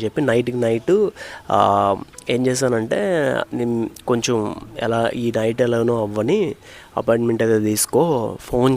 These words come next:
చేయ వాళ్ళకి అని చెప్పి ఫోన్ చేయించాను. అపాయింట్మెంట్ అయితే తీసుకుంది. వాళ్ళ అమ్మలు గట్ట ఏం చెప్పలేదు ఈ విషయాలు. ఆ, చాలా పెయిన్ వస్తుంది, నొప్పి వచ్చేస్తుంది అని చెప్పి అన్నదన్నమాట.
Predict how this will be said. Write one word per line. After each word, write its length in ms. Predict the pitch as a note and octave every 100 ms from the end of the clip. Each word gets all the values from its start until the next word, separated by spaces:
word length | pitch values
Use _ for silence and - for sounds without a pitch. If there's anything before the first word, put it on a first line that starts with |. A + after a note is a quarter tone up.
| B2
చేయ 100 | A#2+
వాళ్ళకి 300 | G#2+ G#2 G#2+
అని 100 | E3 F#3+
చెప్పి 240 | - G#3+
ఫోన్ 340 | - C3+ C3 B2
చేయించాను. 580 | A#2 G#2+ G2+ G2+ G#2+ G#3
అపాయింట్మెంట్ 480 | C3+ B2 B2 A#2+
అయితే 100 | A#2+ -
తీసుకుంది. 380 | A2+ - A2
వాళ్ళ 200 | D3 B2+
అమ్మలు 260 | A#2 A#2+ A#2+ A#2
గట్ట 120 | A#2
ఏం 200 | A#2 A2+ G#2+
చెప్పలేదు 360 | - A2+ G#2
ఈ 60 | F#2+
విషయాలు. 500 | F#2 - F#2+ F#2 F3 - - - -
ఆ, 420 | F#2+ F#2+ G2 F#2+ - -
చాలా 140 | G2+
పెయిన్ 300 | A2+ A2 A2
వస్తుంది, 440 | G#2+ A2+ A2+ G#2+ B2+
నొప్పి 300 | G#2+ - G2+
వచ్చేస్తుంది 580 | G2+ A2+ G#2 A2 G2+ G2
అని 160 | F#2+
చెప్పి 280 | F#2 - F#3+
అన్నదన్నమాట. 640 | E3+ A2 G#2 G2 F#2+ F2